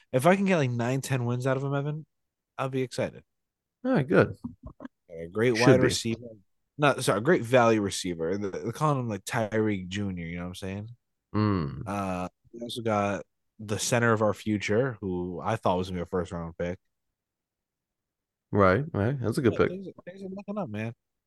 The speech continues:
Speaker 1: Things are, every year for the past couple of years, we've taken a step forward. And you know what? For the first time since Eli, like,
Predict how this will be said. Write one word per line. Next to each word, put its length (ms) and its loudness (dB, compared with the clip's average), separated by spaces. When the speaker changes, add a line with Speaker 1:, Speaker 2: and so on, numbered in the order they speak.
Speaker 1:
Things 300 0
are, 200 4
every 220 4
year 320 8
for 180 -4
the 60 2
past 220 2
couple 140 -6
of 20 -2
years, 180 2
we've 220 -2
taken 240 -4
a 20 -2
step 280 -4
forward. 260 0
And 340 -6
you 60 -4
know 100 0
what? 200 -2
For 80 -4
the 60 -2
first 380 0
time 760 -4
since 320 -10
Eli, 500 0
like, 280 -2